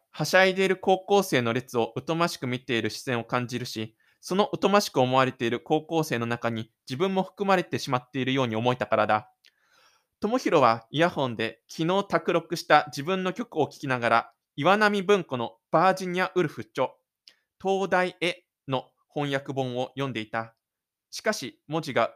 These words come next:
上滑りするように全然内容が入ってこなかった。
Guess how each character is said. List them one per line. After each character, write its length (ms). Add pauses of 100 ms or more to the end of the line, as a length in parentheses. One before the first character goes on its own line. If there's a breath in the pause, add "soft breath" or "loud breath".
(120)
上 300
滑 240
り 100
す 140
る 120
よ 160
う 40
に 180 (260)
全 300
然 220
内 220
容 140
が 120
入 140
っ 60
て 80
こ 120
な 80
か 100
っ 120
た。 240